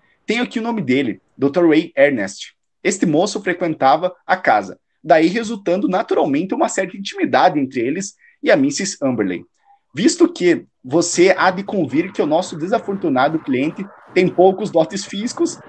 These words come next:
ainda que possa ter grandes qualidades morais. Os dois fugiram na semana passada,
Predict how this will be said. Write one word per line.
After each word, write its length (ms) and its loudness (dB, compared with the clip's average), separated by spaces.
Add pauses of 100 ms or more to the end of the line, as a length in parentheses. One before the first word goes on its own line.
(200)
ainda 260 2
que 160 -6
possa 500 2
ter 220 0
grandes 340 -2
qualidades 480 0
morais. 440 -4 (420)
Os 140 4
dois 260 4
fugiram 380 -6
na 100 -6
semana 320 -2
passada, 540 0